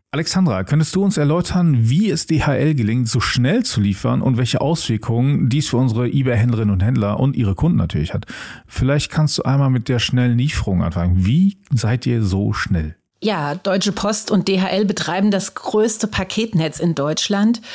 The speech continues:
Speaker 2: und die Anlagen sind, äh, zu einem sehr hohen Anteil automatisiert und die Bearbeitungsschritte gehen Hand in Hand. In jedem Bearbeitungsschritt wird die Sendung gescannt und wir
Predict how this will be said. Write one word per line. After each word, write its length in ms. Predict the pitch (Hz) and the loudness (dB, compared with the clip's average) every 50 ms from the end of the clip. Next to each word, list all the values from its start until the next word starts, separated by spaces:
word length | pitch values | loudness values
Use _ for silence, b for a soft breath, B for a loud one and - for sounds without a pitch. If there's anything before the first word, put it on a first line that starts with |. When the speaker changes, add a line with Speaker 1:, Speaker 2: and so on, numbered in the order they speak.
| B B B B B B | B B B B B B
Speaker 2:
und 460 | - 190 190 190 196 190 - - - | -4 -2 0 0 0 0 -2 -2 -4
die 120 | 202 - | -4 -2
Anlagen 480 | - 185 226 240 240 233 226 220 226 220 | 0 0 2 2 2 2 2 2 2 2
sind, 540 | 185 190 202 214 233 220 214 - - - - - - - | 2 2 2 2 2 0 0 -4 -6 -8 -10 -12 -12 -8
äh, 120 | 120 131 196 | -8 -8 -6
zu 200 | - - 226 196 | -4 -2 -2 0
einem 460 | - 175 185 196 196 190 190 185 180 | 0 2 2 2 2 4 2 2 2
sehr 560 | 165 160 - - 190 190 208 233 247 247 208 | 0 -2 -2 0 0 0 0 0 0 0 2
hohen 320 | 196 202 208 220 233 226 | 2 2 2 2 2 2
Anteil 800 | - - 175 196 208 208 214 214 208 208 208 208 208 214 208 208 - - | 0 0 0 0 0 0 0 -2 0 0 0 0 0 0 -2 -4 -4 -4
automatisiert 1120 | 185 190 208 202 - 214 202 190 190 185 196 190 175 - - 190 190 170 156 156 - - | -2 -2 0 0 2 2 2 2 0 0 0 0 0 0 0 0 2 2 0 -2 -4 -6
und 440 | - - 185 175 175 175 170 - - | -4 -4 -2 0 0 0 -2 0 0
die 80 | 208 | -2
Bearbeitungsschritte 1080 | 180 190 - - 165 190 196 220 208 208 208 202 190 190 - - - - 208 190 196 196 | 0 -2 -2 -4 -2 -2 -2 -2 -2 0 -2 -2 -2 -2 -4 -4 -2 -2 -2 -2 -2 -2
gehen 480 | 202 190 190 190 202 202 196 196 180 190 B B B B | -2 0 0 2 2 2 2 0 0 -4 B B B B
Hand 320 | - 180 190 196 220 214 | -4 -2 0 0 0 0
in 260 | 214 214 196 175 156 | 2 0 0 0 0
Hand. 280 | 185 185 185 180 156 - - - - - _ - | 0 0 0 0 0 -2 -6 -10 -12 -12 _ -2
In 160 | 220 196 196 | 0 2 2
jedem 400 | 185 202 226 269 240 269 254 226 | 2 2 2 2 4 4 4 2
Bearbeitungsschritt 920 | 226 214 - 190 202 208 220 214 196 208 208 - - - - 208 196 202 - B B B B B B | 2 0 -2 -2 0 0 0 2 2 2 2 2 0 -2 -2 -2 -2 -4 -6 B B B B B B
wird 220 | 196 208 208 190 | 0 0 2 2
die 60 | 208 | 0
Sendung 400 | 202 214 208 190 190 185 180 180 | 0 2 2 2 2 2 2 2
gescannt 640 | 165 175 160 - - - 220 220 202 175 151 151 - B B B B B B B B | 2 0 0 -2 -2 -2 -2 0 2 2 0 0 -4 B B B B B B B B
und 480 | B 196 190 180 185 185 180 - - | B -2 0 2 2 2 0 0 0
wir 220 | 208 196 190 185 | 0 0 0 0